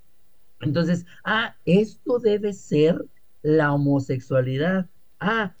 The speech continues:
esto debe ser la bisexualidad", y entonces salen muchas veces como homosexuales o como bisexuales, no, no, no como heterosexuales,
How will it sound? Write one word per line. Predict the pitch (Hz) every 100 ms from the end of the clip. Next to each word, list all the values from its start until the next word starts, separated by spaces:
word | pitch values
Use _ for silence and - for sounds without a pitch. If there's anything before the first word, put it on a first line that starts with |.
| -
esto | 156 170 208
debe | 202 196 202
ser | 180 190 180
la | 202 170 151
bisexualidad", | 151 139 139 - 139 139 147 180 190 - - -
y | 143
entonces | 147 165 196 190
salen | - 208 233 233
muchas | 208 196 185
veces | 170 190 -
como | 151 139 123 -
homosexuales | 139 135 131 135 - 135 127 180 -
o | 143 139
como | 139 135 135
bisexuales, | 131 123 120 - 143 123 110 120 - - -
no, | 127 147 -
no, | 139 143 151 156 -
no | - 135 143
como | 143 185
heterosexuales, | 165 156 139 131 - 156 165 151